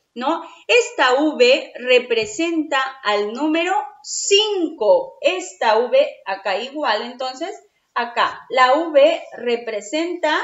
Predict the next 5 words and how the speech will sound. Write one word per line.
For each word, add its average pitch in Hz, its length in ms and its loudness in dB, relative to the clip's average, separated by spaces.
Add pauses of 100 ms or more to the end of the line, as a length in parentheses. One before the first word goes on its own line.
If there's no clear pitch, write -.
(440)
al 208 280 -6
número, 320 360 0 (1080)
al 214 320 0
número 302 460 -2
cinco. 240 1120 -4